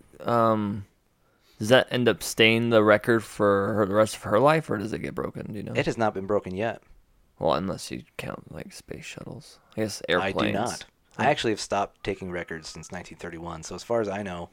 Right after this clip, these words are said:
Speaker 1: Perfect.
Speaker 2: she's the only one who's beat it.
Speaker 1: <laughs> Yeah.
Speaker 2: I think Neil Armstrong tried, um, but nobody cared.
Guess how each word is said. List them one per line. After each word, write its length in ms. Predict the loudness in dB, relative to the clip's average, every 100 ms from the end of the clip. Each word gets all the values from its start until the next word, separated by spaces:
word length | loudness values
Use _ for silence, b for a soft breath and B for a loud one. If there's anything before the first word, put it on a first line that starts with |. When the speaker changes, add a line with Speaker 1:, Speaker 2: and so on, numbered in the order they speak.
| 4
Speaker 1:
Perfect. 560 | 6 6 4 -4 -6
Speaker 2:
she's 140 | -12 -8
the 80 | -8
only 140 | -8
one 100 | -10
who's 120 | -12
beat 200 | -12 -10
it. 240 | -10 -12 -16 _ _ _ _
Speaker 1:
<laughs> 540 | -12 -10 -10 -4 -2 -2 -4
Yeah. 120 | -12
Speaker 2:
I 400 | -12 _ _ _
think 140 | -4 -2
Neil 200 | 2 2
Armstrong 520 | 2 -2 0 -2 -2 -8
tried, 1040 | -8 -8 -4 0 2 0 -2 -6 -8 -10 -18 _ _ _ _ _ _ _
um, 320 | -10 -8 -8
but 160 | -8 -8
nobody 300 | -8 -8 -10
cared. 460 | -12 -12 -10 -12